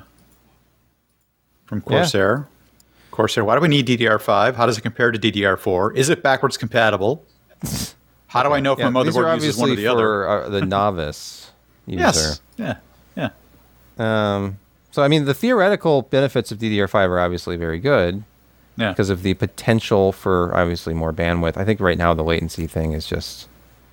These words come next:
Speaker 1: But there was one thing I did read in here that I d-, I actually hadn't realized, is that there's two X M P profiles on D D R five. I actually didn't realize that yet.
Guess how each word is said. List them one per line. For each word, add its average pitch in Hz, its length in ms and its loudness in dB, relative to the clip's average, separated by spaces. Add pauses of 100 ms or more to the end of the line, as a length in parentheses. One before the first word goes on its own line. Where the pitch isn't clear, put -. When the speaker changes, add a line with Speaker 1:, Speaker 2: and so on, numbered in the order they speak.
(280)
Speaker 1:
But - 140 -6 (240)
there 190 220 0
was 208 120 2
one 214 140 4
thing 190 160 0
I 165 80 4
did 147 180 2
read 127 200 2
in 113 80 0
here 113 160 0
that 104 120 0
I 101 100 2
d-, - 180 -14
I 104 100 4
actually 104 280 2
hadn't 101 180 -2
realized, 104 480 0
is 95 80 -8
that - 140 -20
there's 95 260 -4
two 165 260 0
X - 180 -2
M 113 80 -2
P 110 120 -8
profiles 98 500 0
on 92 120 -6
D 95 120 -6
D 90 100 -6
R 87 120 -4
five. 87 260 -2
I 92 100 -2
actually 92 220 -6
didn't 85 160 -8
realize 90 360 -2
that 87 160 -4
yet. 92 180 -6